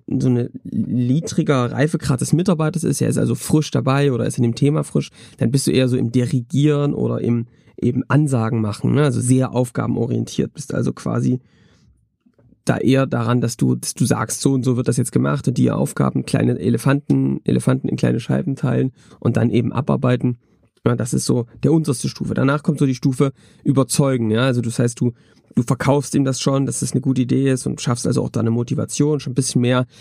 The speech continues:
personenbezogen, aber trotzdem auch stark Aufgaben. Es wird dann also gesagt, so, das ist dein Projekt,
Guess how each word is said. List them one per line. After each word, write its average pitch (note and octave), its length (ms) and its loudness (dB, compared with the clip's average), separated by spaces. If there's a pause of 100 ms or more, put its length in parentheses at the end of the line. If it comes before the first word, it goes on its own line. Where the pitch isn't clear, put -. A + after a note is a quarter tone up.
(160)
personenbezogen, D#3 1400 2 (260)
aber B2+ 140 -2
trotzdem B2+ 300 0
auch A#2+ 40 2
stark A#2 320 -4
Aufgaben. C#3 420 0
Es B2 120 -6
wird - 100 -2
dann B2 80 0
also A#2 200 0 (200)
gesagt, A#2+ 260 0
so, D3+ 240 2 (280)
das C3 140 2
ist - 80 -4
dein A#2+ 140 4
Projekt, C#3 360 0